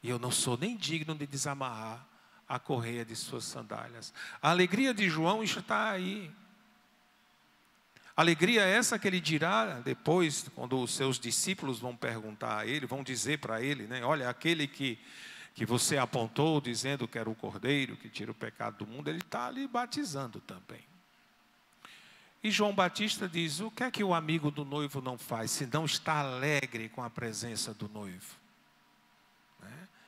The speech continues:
Eu sou o amigo do noivo, então eu me alegro, porque ele está fazendo o que ele veio fazer.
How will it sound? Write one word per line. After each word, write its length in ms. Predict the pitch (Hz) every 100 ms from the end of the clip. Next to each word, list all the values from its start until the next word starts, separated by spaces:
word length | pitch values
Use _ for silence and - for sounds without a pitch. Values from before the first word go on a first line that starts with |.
| -
Eu 100 | 175
sou 300 | - 208 233
o 80 | 175
amigo 360 | 151 185 208
do 160 | 185 208
noivo, 380 | 147 170 175 135
então 200 | 170 175
eu 40 |
me 140 | 180
alegro, 640 | 240 220 143 196 160 123 95 - - _ _ _ _ _ _ _ _ _
porque 280 | - 143 165
ele 120 | 165
está 360 | 165 - 185 202
fazendo 500 | - 185 139 160 185
o 60 | 185
que 100 | 214
ele 220 | 220 185
veio 320 | 135 226 277
fazer. 500 | - 107 95 107